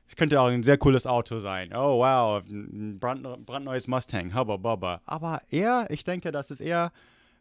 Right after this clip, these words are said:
äh, eher ein schönes Mädchen oder <laughs> eine schöne Frau sieht, dann Hubba Bubba. Äh, aber das ist auf jeden Fall, kam vom Zweiten Weltkrieg. Die Soldaten bekannterweise,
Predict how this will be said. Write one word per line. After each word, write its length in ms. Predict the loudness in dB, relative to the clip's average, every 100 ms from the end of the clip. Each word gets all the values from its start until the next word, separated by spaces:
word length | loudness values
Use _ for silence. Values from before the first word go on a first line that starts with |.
| -6
äh, 400 | 2 4 4 2
eher 180 | 2 2
ein 120 | 0
schönes 320 | -2 -4 -2
Mädchen 480 | -2 -2 -2 -6 -6
oder 240 | -6 -4 -4 -8
<laughs> 140 | _
eine 80 | -18
schöne 220 | -12 -10
Frau 240 | -8 -6 -6
sieht, 360 | -8 -14 -14
dann 200 | -14 -14 -14 -6
Hubba 260 | -4 -4
Bubba. 420 | -2 -2 -2 -6 -8 -20 -20 -20 _ -4
Äh, 60 | 2 4 4
aber 160 | 2
das 100 | 2
ist 80 | 0
auf 120 | 0
jeden 140 | -2 -2
Fall, 200 | -2 -4 -6
kam 200 | -4 -4
vom 120 | -2 -4
Zweiten 280 | -4 -4
Weltkrieg. 460 | -6 -6 -6 -8 -8 _ _ _ _ _ _ _ _ -20 -18
Die 400 | -16 -6 -4 -2
Soldaten 720 | -2 -2 0 0 -2 -6 -6
bekannterweise, 920 | -8 -4 -4 -4 -2 -2 -2 -4 -4